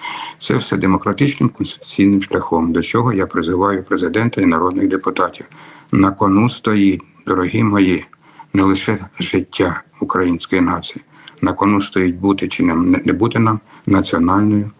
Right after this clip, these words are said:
демократичною державою, бути чи не бути суверенним, не-, е, незалежним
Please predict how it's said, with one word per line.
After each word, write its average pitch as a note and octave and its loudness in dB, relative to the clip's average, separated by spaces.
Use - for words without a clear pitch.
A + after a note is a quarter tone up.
демократичною F2+ 0
державою, E2+ -4
бути G2+ 2
чи - 0
не E2+ 4
бути G#2 0
суверенним, G2 0
не-, F#2 2
е, F2 -2
незалежним F#2+ 2